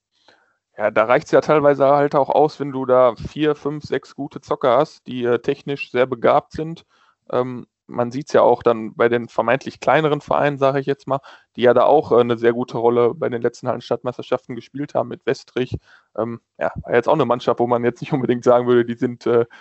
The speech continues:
dafür bekannt, dass sie in der Endrunde da Hallenstadtmeisterschaften einziehen und haben ja da auch sehr guten Fußball gespielt. Ich erinnere mich, die hatten wir ja bei uns auch in der Gruppe.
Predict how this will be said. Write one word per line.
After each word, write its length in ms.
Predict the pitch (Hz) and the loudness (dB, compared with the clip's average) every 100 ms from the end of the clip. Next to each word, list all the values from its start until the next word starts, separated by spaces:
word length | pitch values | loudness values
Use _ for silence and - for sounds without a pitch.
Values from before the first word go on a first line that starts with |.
| - - _ _ - - _ _ _ - | -20 -20 _ _ -14 -14 _ _ _ -4
dafür 260 | - 147 | 0 4
bekannt, 360 | 131 - 139 131 | 4 4 2 2
dass 120 | 123 | 2
sie 60 | 131 | 2
in 80 | |
der 80 | 123 | 2
Endrunde 320 | 139 139 135 | 0 0 2
da 100 | 123 | 4
Hallenstadtmeisterschaften 800 | 120 123 - - 113 110 117 - - | 2 0 -6 -6 -8 -4 -6 -6 -8
einziehen 360 | 120 - 139 | -8 -8 -10
und 100 | 120 | -6
haben 120 | 127 | -4
ja 80 | 123 | 0
da 100 | 120 | 2
auch 140 | - 131 | 2 2
sehr 180 | 131 | -2
guten 240 | 123 135 131 | -2 -6 -8
Fußball 380 | - 190 131 117 | -10 -2 0 0
gespielt. 320 | - 120 120 | -4 -6 -6
Ich 100 | - | -4
erinnere 220 | 127 131 | -2 -2
mich, 200 | 127 - | -4 -6
die 120 | 127 | -4
hatten 160 | 123 127 | -2 0
wir 60 | |
ja 100 | 120 | 2
bei 100 | 120 | 4
uns 180 | 120 131 | 2 0
auch 200 | - - | -2 0
in 60 | 160 | -2
der 100 | 147 | -4
Gruppe. 380 | 147 147 165 | -4 -2 -2